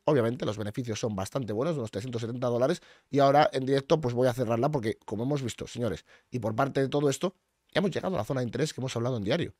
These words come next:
Con ello, yo con las ganancias me conformo, aquí las tenemos sin ningún tipo de problemas, y recordar que si queréis probar el exchange que estoy usando ahora mismo, que es Bitmart,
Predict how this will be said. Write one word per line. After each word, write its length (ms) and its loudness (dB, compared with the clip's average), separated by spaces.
Con 160 -6
ello, 180 4
yo 160 0
con 100 -2
las 140 0
ganancias 380 -2
me 120 -2
conformo, 600 0
aquí 240 0
las 100 2
tenemos 300 -2
sin 80 -6
ningún 240 -2
tipo 340 -2
de 140 2
problemas, 480 0
y 60 -2
recordar 420 2
que 80 -4
si 140 -8
queréis 180 -2
probar 460 2
el 100 -8
exchange 300 -2
que 80 -6
estoy 100 -8
usando 220 -4
ahora 80 -2
mismo, 280 -2
que 80 -4
es 160 -4
Bitmart, 400 0